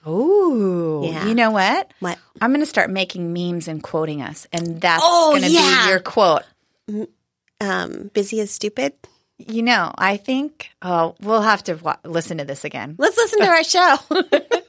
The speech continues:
Speaker 1: Yeah, we need some more downloads. Oh, it's ten forty-four.
Speaker 2: You know what that means.
Speaker 1: It means we get to call Dottie.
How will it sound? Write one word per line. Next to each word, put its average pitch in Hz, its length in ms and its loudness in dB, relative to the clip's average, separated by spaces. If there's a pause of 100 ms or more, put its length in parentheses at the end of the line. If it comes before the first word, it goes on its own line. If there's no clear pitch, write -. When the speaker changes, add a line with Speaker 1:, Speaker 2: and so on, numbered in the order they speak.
(1080)
Speaker 1:
Yeah, 247 140 -4
we 240 80 -4
need 240 160 -6
some 220 120 -10
more 208 100 -2
downloads. 196 540 -2
Oh, 247 160 4
it's 254 280 -2
ten 226 380 -2
forty-four. 214 1000 -2
Speaker 2:
You 233 140 -6
know 214 100 -2
what 202 120 -4
that 190 200 -2
means. 185 140 -4
Speaker 1:
It 508 120 2
means 494 240 0
we 466 120 2
get 466 160 0
to 466 80 2
call 330 280 2
Dottie. 311 760 0